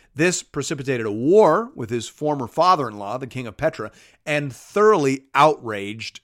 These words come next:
his Jewish subjects. John the Baptist, in particular, appears to have led a sustained campaign against Herod as a result.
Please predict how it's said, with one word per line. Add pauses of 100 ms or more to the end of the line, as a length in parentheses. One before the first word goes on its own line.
his
Jewish
subjects. (840)
John
the
Baptist,
in
particular,
appears
to
have
led
a
sustained
campaign
against
Herod
as
a
result.